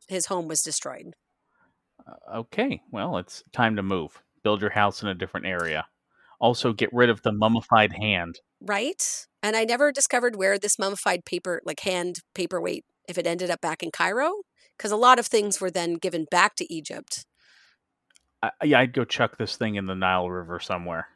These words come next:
Speaker 1: Oh,
Speaker 2: <laughs>
Speaker 1: no.
Speaker 2: Like, I, I would, I would want that thing far away from me.
Speaker 1: <laughs> Uh, we have a American, uh, financier who, by the name of Gould,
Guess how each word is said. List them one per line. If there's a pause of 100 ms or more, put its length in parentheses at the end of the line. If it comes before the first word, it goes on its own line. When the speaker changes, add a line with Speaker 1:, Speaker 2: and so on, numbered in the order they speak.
(260)
Speaker 1:
Oh,
Speaker 2:
<laughs>
Speaker 1:
no. (120)
Speaker 2:
Like,
I, (340)
I
would, (300)
I
would
want
that
thing
far
away
from
me.
Speaker 1:
<laughs> (380)
Uh,
we
have
a
American, (100)
uh,
financier (320)
who,
by
the
name
of
Gould,